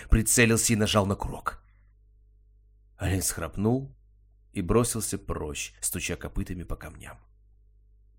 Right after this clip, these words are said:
Он выругался, отшвырнул ружьё и со стоном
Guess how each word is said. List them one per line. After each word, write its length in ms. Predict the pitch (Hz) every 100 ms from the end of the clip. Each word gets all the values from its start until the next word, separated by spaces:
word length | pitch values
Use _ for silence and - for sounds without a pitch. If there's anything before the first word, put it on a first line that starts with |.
| _ - -
Он 240 | 85 95 80
выругался, 680 | 107 139 110 104 - 92 82 - _ _
отшвырнул 560 | - 95 - 117 127 101
ружьё 560 | 85 82 95 131 131 - - - - - _ _ _ - _ _ _ _ -
и 80 | 110
со 160 | -
стоном 500 | 98 - 143 131 120